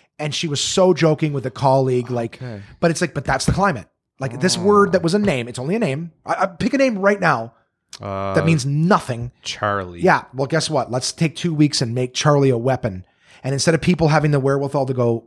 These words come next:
Speaker 1: "That's not a weapon.
Speaker 2: Yeah.
Speaker 1: It's a name."
Speaker 2: Yeah.
Speaker 1: Like, y-, you know, it's, it's, uh, a quote I love is, "Offense cannot be given. It can only be taken."
Speaker 2: Oh.
Speaker 1: Right? 'Cause I can't make you
Speaker 2: Okay.
Speaker 1: offended, but you can take offense, right?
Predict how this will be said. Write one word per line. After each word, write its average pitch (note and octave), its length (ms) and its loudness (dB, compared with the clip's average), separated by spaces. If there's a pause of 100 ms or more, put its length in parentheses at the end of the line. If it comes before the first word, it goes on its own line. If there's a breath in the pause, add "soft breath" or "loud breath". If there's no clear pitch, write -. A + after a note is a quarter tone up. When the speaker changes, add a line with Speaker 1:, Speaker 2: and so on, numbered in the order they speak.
(120)
Speaker 1:
"That's A#2+ 160 -4
not C3 120 4
a D#3 40 2
weapon. C3 340 0 (100)
Speaker 2:
Yeah. A2 280 4
Speaker 1:
It's - 120 -6
a D3+ 60 0
name." C#3+ 380 0 (420 soft breath)
Speaker 2:
Yeah. F#2+ 220 -2 (260)
Speaker 1:
Like, C3+ 280 0 (120)
y-, - 140 -20
you E3 240 0
know, C#3 120 2
it's, C#3+ 300 0
it's, C#3+ 220 -2 (360 loud breath)
uh, C#3+ 240 4 (200)
a C3 100 -8
quote F3+ 240 0
I E3 60 4
love D3+ 200 2
is, B2 100 -2
"Offense C#3+ 540 -6 (140)
cannot C3 340 -4
be B2+ 120 -6
given. A2+ 360 -6
It G#2 60 -10
can G#2+ 100 -14
only F#2+ 160 -12
be F2 120 -14
taken." - 340 -14 (400)
Speaker 2:
Oh. G#2 180 -18 (300)
Speaker 1:
Right? C3+ 160 -4
'Cause A#2 100 -2
I - 60 2
can't D#3 240 0
make D#3 260 4
you C3 120 4
Speaker 2:
Okay. G2 80 -2
Speaker 1:
offended, A#2 420 -2 (260 soft breath)
but - 140 -10
you D#3 60 -6
can B2 100 -10
take B3 320 0
offense, C#3+ 500 -6
right? C3+ 220 -4